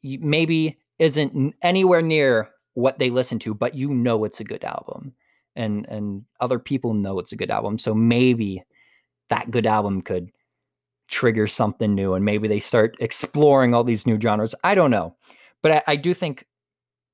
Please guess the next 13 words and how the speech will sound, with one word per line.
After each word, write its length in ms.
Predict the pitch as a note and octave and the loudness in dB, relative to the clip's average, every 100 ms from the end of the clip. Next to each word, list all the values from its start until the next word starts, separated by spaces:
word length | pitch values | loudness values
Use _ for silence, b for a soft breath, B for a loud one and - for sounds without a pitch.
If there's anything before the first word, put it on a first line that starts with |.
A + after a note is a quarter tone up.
| _ _ _ _ _ _ | _ _ _ _ _ _
people 520 | - E3 C#3 C#3 A#2 A2+ | -12 -8 -4 -2 0 0
need 240 | A#2+ C#3 | -2 0
to 60 | C3 | -2
try 440 | - - C3 B2 | -4 -2 0 2
to 260 | A2+ G#2 G2+ _ _ _ _ _ _ _ - | 0 -4 -6 _ _ _ _ _ _ _ -2
open 260 | E3+ - | -2 0
up 200 | C#3 - _ - | -4 -4 _ -8
their 100 | B2 | -6
musical 600 | A#2 A2 - A2+ G#2 G2+ _ _ _ _ _ _ _ _ _ _ - | -4 -6 -6 -6 -6 -10 _ _ _ _ _ _ _ _ _ _ -6
intake, 480 | C#3+ B2+ B2 - _ - | -4 -4 -8 -12 _ -10
I 120 | A#2+ | -4
guess. 380 | A2 G2 - - b b | -2 -2 -6 -10 b b
I, 100 | - | 2